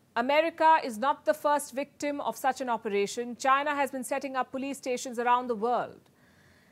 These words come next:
This is a growing threat, a threat that the world needs to prepare for. So what are these Chinese police stations? And how do they operate on overseas soil?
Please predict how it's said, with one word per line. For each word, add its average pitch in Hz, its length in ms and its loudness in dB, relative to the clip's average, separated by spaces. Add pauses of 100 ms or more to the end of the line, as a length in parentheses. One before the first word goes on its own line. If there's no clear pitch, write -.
This 254 140 -2
is 320 120 -4
a 311 60 2
growing 302 360 2
threat, - 460 -6 (280)
a 214 80 -4
threat 302 420 2
that 254 140 -2
the 214 80 0
world 269 380 2
needs 269 320 -6
to 285 80 -8
prepare 240 420 2
for. - 280 -10 (880)
So - 180 0
what 262 220 4
are 311 80 6
these 285 360 -4 (220)
Chinese 277 460 2
police 269 300 -6
stations? - 760 -4 (720)
And 180 80 -10
how 247 160 8
do 269 100 -2
they 262 120 4
operate 254 480 4
on 233 80 -4
overseas 240 440 -4
soil? 233 300 -4